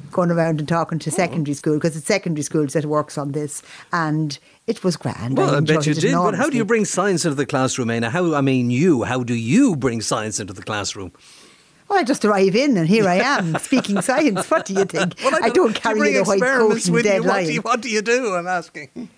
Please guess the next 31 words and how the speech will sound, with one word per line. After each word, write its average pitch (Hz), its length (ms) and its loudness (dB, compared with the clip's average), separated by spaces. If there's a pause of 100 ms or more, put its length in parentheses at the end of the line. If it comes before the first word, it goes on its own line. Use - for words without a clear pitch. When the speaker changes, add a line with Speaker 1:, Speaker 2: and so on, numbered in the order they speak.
(540)
Speaker 1:
What 311 160 -2
do 392 100 4
I 392 80 6
do? 403 280 4 (180)
I, 359 60 2
I, 415 320 4
I 427 140 4 (160)
walk 453 120 0
around 233 200 4
and 208 80 0
talk 339 280 2
to - 100 -12
them. 165 140 2
I 180 80 4
ask 269 320 0
them, 180 180 0 (200)
"How 226 260 0
does 214 120 -2
the 202 100 2
world 180 280 2
work?" 160 260 2
I 262 80 0 (140)
ask - 120 -8
them 185 140 -4
questions. 175 580 -2
I 170 100 2
say, 180 280 2 (180)
you 294 120 2
know, 202 240 4
you 233 120 2
pl-, 226 160 -2